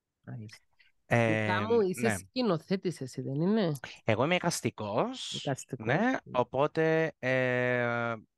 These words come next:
Speaker 2: με performance art βασικά στα μεταπτυχιακά μου, οπότε επιμελούμε σκηνοθετικά το συγκεκριμένο, γιατί δεν είναι ακριβώς θέατρο, όπως ήταν τα προηγούμενα που είδες.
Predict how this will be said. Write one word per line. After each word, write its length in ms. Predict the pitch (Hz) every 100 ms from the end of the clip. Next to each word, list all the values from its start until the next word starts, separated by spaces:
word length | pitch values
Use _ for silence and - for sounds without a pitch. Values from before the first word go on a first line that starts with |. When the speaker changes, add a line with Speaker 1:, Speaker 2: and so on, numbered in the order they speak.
| _ _ _ -
Speaker 2:
με 180 | 123 120
performance 580 | 120 - 123 123 110 -
art 440 | 104 101 101 - 95
βασικά 460 | 98 - 104 101
στα 320 | - - 101 95
μεταπτυχιακά 600 | 101 - - 107 160 190
μου, 140 | 220 - - - _
οπότε 340 | 131 143 170 -
επιμελούμε 1040 | 143 - 127 127 123 131 151 160 160 160 -
σκηνοθετικά 800 | - 135 123 - 117 110 139
το 100 | 143 131
συγκεκριμένο, 640 | 117 110 - 107 110 139
γιατί 200 | 139 120
δεν 120 | 135
είναι 140 | 139
ακριβώς 400 | 117 98 95 95
θέατρο, 920 | - 113 95 95 - 92 90 107 196 214
όπως 300 | 117 107 -
ήταν 200 | 113 107
τα 120 | -
προηγούμενα 520 | 104 104 98 107 101 95
που 120 | 98
είδες. 640 | 98 95 104 165 247 -